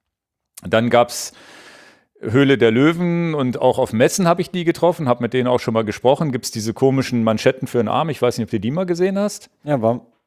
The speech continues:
Speaker 2: waren wir
Speaker 1: Haben
Speaker 2: doch
Speaker 1: wir, glaub ich,
Speaker 2: auf der
Speaker 1: zusammen auf der
Speaker 2: Eurobike.
Speaker 1: Eurobike
Speaker 2: Ja, ja,
Speaker 1: waren die
Speaker 2: genau.
Speaker 1: auch,
Speaker 2: Mhm.
Speaker 1: ne?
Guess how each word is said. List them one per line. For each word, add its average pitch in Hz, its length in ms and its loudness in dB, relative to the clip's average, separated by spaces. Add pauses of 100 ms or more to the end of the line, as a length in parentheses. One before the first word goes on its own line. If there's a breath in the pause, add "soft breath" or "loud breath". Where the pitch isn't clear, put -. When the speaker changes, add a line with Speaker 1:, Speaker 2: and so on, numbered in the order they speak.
(160)
Speaker 2:
waren 117 140 -6
wir 120 80 -4
Speaker 1:
Haben 110 60 0
Speaker 2:
doch 101 60 0
Speaker 1:
wir, 104 60 0
glaub 104 200 4
ich, - 80 -2
Speaker 2:
auf 120 60 2
der 113 60 2
Speaker 1:
zusammen 113 200 4
auf 104 100 2
der 113 120 2
Speaker 2:
Eurobike. 113 260 4
Speaker 1:
Eurobike 87 120 4
Speaker 2:
Ja, 160 60 0
ja, 156 60 0
Speaker 1:
waren 92 140 0
die - 80 -2
Speaker 2:
genau. 85 100 -2
Speaker 1:
auch, 85 140 -6
Speaker 2:
Mhm. 131 120 -6
Speaker 1:
ne? 147 300 0